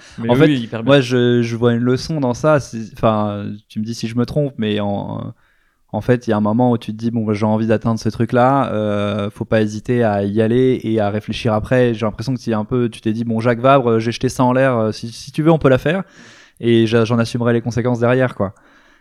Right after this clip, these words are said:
Speaker 2: Et, et si, si t'avais attendu, tu t'étais posé trop de questions, peut-être que t'aurais trouvé plein de raisons de pas la faire. Euh, euh, donc, tant mieux d'y être allé un peu à
Speaker 1: Ouais.
Speaker 2: l'arrache.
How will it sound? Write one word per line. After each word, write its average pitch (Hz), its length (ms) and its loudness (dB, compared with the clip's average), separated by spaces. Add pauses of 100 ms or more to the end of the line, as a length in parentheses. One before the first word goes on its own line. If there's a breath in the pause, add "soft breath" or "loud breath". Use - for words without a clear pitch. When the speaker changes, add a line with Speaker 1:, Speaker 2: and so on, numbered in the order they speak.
(160 soft breath)
Speaker 2:
Et, 110 380 2
et 110 60 2
si, - 160 -10
si - 200 -8
t'avais 127 460 6
attendu, 131 560 2
tu 135 100 -6
t'étais 117 220 -2
posé 120 220 2
trop 127 160 0
de - 40 -10
questions, 151 460 0
peut-être - 160 0
que 131 60 4
t'aurais 113 240 4
trouvé 120 260 2
plein 135 220 4
de 131 40 4
raisons 123 220 2
de 127 60 0
pas 120 100 2
la 113 100 4
faire. 131 380 4
Euh, 104 420 0 (480 soft breath)
euh, 107 760 -4
donc, 107 420 -4
tant 120 160 4
mieux 135 160 6
d'y 117 100 -2
être 110 160 0
allé 117 120 0
un 110 80 -2
peu 113 100 -2
à 113 40 4
Speaker 1:
Ouais. 110 40 2
Speaker 2:
l'arrache. 127 420 0